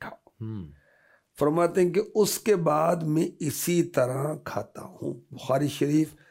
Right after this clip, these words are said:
Speaker 1: حدیث نمبر پانچ ہزار اکسٹھ۔
Speaker 2: سبحان
Speaker 1: تو دیکھیں،
Speaker 2: اللہ۔
Speaker 1: تربیت کی نا۔
Speaker 2: تربیت۔
Speaker 1: یہ عملی تربیت ہے۔
Speaker 2: ہوں۔
Speaker 1: مجھے اپنا ایک واقعہ یاد آ گیا۔
Speaker 2: سبحان اللہ۔
Speaker 1: امیر علیہ سنت کے ساتھ دسترخوان پر ہم حاضر تھے،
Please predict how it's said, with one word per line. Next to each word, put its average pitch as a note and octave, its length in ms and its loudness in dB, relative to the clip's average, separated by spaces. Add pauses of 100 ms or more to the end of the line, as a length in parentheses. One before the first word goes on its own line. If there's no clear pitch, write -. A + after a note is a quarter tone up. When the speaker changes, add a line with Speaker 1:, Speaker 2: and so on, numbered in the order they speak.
(420)
Speaker 1:
حدیث C#3+ 300 -2
نمبر D3 400 2
پانچ B2+ 400 -4
ہزار C#3 280 -6 (120)
اکسٹھ۔ - 480 -10 (220)
Speaker 2:
سبحان F2 380 -16
Speaker 1:
تو - 60 -12
دیکھیں، G#3 240 -4
Speaker 2:
اللہ۔ - 60 -20
Speaker 1:
تربیت G3+ 480 0
کی C3+ 80 -2
نا۔ A#2 120 -2
Speaker 2:
تربیت۔ G2 280 -12 (520)
Speaker 1:
یہ F3 140 2 (120)
عملی A3+ 400 4
تربیت D3 540 0
ہے۔ - 340 -16
Speaker 2:
ہوں۔ G2+ 260 -8
Speaker 1:
مجھے F3+ 220 4
اپنا G3+ 220 0
ایک G3 140 2
واقعہ C#3 320 0
یاد B2 300 -4
آ A#2+ 120 -8
گیا۔ A#2+ 160 -10 (300)
Speaker 2:
سبحان F2+ 420 -14
اللہ۔ - 280 -20
Speaker 1:
امیر D#3+ 280 4
علیہ D3+ 140 4
سنت D3+ 400 0
کے C#3+ 100 0
ساتھ D3 360 0
دسترخوان C#3+ 540 -2
پر D3+ 140 2
ہم D3 100 -2
حاضر - 380 -4
تھے، - 140 -8